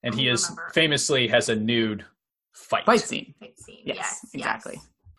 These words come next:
Speaker 2: He is nude in at least two movies.
Speaker 1: He
Speaker 3: At
Speaker 1: has no
Speaker 3: least.
Speaker 1: problem
Speaker 2: Yeah.
Speaker 1: getting,
Speaker 2: Oh, yeah.
Speaker 1: getting unclothed.
Speaker 2: Yep.
Speaker 1: Equal
Speaker 3: All right,
Speaker 1: opportunity.
Speaker 3: so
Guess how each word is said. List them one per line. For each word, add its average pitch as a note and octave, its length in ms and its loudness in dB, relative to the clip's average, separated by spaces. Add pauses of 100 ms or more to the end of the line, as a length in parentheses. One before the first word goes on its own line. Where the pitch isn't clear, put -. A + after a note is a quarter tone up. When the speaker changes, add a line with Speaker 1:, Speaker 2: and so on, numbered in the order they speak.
(140)
Speaker 2:
He B3 120 -10
is C#4+ 220 -16
nude D4+ 280 -12
in G#3+ 320 -10 (520)
at F#3+ 160 -8
least D#4 280 -12
two F3 140 -16
movies. - 480 -18 (460)
Speaker 1:
He C4 180 0
Speaker 3:
At A4+ 80 8
Speaker 1:
has A3 160 2
no G3 120 6
Speaker 3:
least. A3 100 4
Speaker 1:
problem D#3 380 4
Speaker 2:
Yeah. - 180 -6 (520)
Speaker 1:
getting, B2+ 240 0
Speaker 2:
Oh, A#2 140 -2
yeah. - 220 -8
Speaker 1:
getting D3 200 0
unclothed. - 560 -4 (500)
Speaker 2:
Yep. C4 280 -6 (300)
Speaker 1:
Equal D3+ 220 4
Speaker 3:
All D3 80 8
right, D#3+ 280 8
Speaker 1:
opportunity. C#3 280 -2
Speaker 3:
so - 60 -20